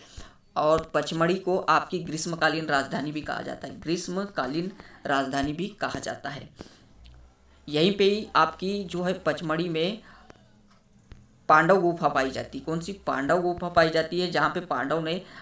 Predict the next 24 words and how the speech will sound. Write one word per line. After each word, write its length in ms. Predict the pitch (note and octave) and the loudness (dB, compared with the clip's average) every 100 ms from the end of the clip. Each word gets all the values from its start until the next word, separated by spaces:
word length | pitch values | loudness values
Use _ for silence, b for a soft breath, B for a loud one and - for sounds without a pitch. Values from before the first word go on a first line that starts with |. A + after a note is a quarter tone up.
| B | B
समय 320 | - D#3 E3+ | 0 2 2
बिताया 380 | E3 C#3+ C#3+ D3 | 0 2 2 2
था। 260 | C#3+ - - _ - | -2 -12 -14 _ -8
ओके, 280 | E3+ E3+ C#3+ _ _ b b b b | -4 -4 -6 _ _ b b b b
जो 360 | - D#3+ E3+ E3 | 0 2 2 0
चौदह 360 | E3 C#3+ C#3+ | -2 2 2
साल 180 | E3 D#3+ | 4 0
का 120 | D#3+ | 0
वनवास 480 | D3 C3+ C3+ C#3+ E3 | -2 -2 0 0 0
हुआ 160 | E3 E3 | 2 0
था, 140 | E3 E3 | 2 -4
उसमें 440 | D#3+ - E3+ F3 | -4 -8 -4 -2
यहाँ 260 | E3+ C#3+ D3+ | -2 -4 -4
पे 100 | E3+ - | -8 -6
पांडवों 460 | A#2 C3+ D#3+ E3+ | -6 0 2 2
ने 300 | D#3 D#3 G#3+ B B B | 0 -2 -4 B B B
पचमढ़ी 460 | D3 D3 E3+ D#3 D#3+ | 0 0 0 0 -2
में 260 | D#3+ D#3+ D#3+ - - | -2 -4 -6 -18 -18
ही 220 | - E3+ G3 | -8 -6 -4
बिताया 440 | D#3+ D3+ D3 D#3 | -4 2 4 4
था 60 | F3 | 0
समय, 400 | E3 D3 D3 E3+ F3+ | -4 -2 -2 -4 -4
कुछ 160 | E3+ E3 | -6 -4
समय 340 | - D3 D#3+ | -2 0 0